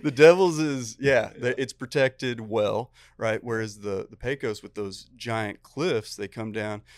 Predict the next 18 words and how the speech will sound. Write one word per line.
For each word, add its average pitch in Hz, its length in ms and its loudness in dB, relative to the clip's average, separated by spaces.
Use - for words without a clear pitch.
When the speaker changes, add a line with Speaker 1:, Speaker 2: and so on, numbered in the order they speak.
Speaker 1:
and 101 360 -6
it's 127 180 -6
harder 156 220 -2
to 110 60 -8
find 123 260 -4
spots - 340 -4
that - 120 -18
you 92 80 -14
can't - 420 -6
camp 147 340 -4
on 151 120 -2
the 151 60 -6
banks 160 640 -8
than 107 400 -4
ones 107 200 -4
that 92 100 -18
you 92 80 -16
can. 92 380 -12